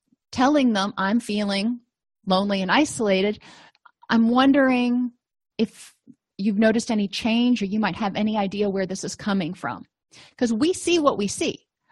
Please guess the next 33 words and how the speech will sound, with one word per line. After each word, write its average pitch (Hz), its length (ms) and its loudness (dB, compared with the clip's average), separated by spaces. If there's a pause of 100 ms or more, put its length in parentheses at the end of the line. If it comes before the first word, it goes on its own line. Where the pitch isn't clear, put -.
(120)
but - 140 2 (420)
every 294 340 4
single 254 360 2
one 202 180 -2
of 170 100 -6
us, - 360 -12 (420)
no 214 60 -2
matter 214 200 2
how 247 380 2
open-minded 240 720 2
and 190 140 -2
mindful 220 420 0
we 202 120 0
think 208 280 -6
we 214 120 2
are, 185 260 2 (1120)
every 285 200 2
single 247 300 0
one 226 160 0
of 220 80 0
us 220 100 -4
has 214 140 -6
blind 175 320 -4
spots. - 520 -14 (460)
We 220 180 0
find 233 800 0
in 220 400 0
recovery 220 680 -2 (200)
and 196 440 -4 (160)
from 180 200 0
addiction, 254 680 -2
anxiety, 214 680 2
depression, 196 840 -2